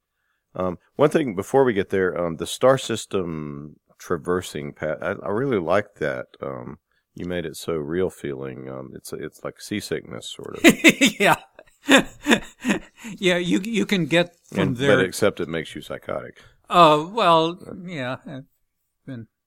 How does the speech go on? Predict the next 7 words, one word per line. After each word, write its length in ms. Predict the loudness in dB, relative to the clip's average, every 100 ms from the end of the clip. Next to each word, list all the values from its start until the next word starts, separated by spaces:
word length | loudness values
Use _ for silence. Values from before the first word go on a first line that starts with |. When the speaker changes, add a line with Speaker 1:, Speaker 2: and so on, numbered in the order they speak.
| _ _
Speaker 2:
sick 400 | -14 -10 -8 -8
enough. 400 | -8 -6 -6 -8 -12
<laughs> 40 | _ -10 0 2 2 0 _ _ _ -20 -20 _ _ _ _ _ _ _ _ _ -6
Uh, 40 |
yeah, 240 | -2 0 -2
I, 360 | -2 0 -2
uh, 160 | -2 -4